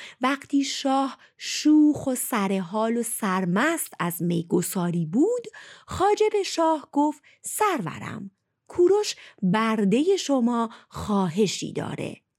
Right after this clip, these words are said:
به اون لطف کنید و اجازه بدین تا به سفر و پیش پدر بیمارش بره.» و آستیاگ که حالش خوب بود،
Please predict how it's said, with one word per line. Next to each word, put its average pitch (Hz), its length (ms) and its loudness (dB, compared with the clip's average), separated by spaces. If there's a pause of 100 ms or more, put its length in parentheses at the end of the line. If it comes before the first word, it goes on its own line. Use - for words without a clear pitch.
(120)
به 185 80 0
اون 185 300 0
لطف 247 500 0
کنید 320 400 2
و 339 100 4 (360)
اجازه 392 560 2
بدین 403 320 2
تا 311 140 -4
به 285 160 0
سفر 240 680 -2 (280)
و 208 160 0
پیش 349 460 -4
پدر 185 760 -2 (220)
بیمارش 143 640 -4
بره.» - 340 -8 (140)
و 202 260 0
آستیاگ 247 720 2 (140)
که 233 140 -2
حالش 294 640 0
خوب 160 340 -6
بود، 262 360 0